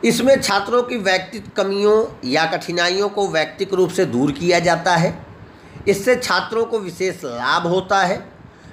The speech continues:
भविष्य में ऐसी कमियों या कठिनाइयों का उन्हें सामना नहीं करना पड़ता है।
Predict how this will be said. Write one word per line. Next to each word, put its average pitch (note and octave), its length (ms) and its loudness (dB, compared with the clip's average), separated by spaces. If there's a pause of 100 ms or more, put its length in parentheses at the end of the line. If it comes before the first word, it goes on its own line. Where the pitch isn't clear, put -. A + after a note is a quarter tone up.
भविष्य G3 400 -2
में A3 120 2
ऐसी F#3+ 300 2
कमियों F3 440 2
या G3+ 120 4
कठिनाइयों E3+ 640 0
का F#3+ 120 -2
उन्हें E3 240 0
सामना D#3 400 -2
नहीं C3+ 260 -2
करना E3 300 0
पड़ता F3 400 2
है। F3 260 0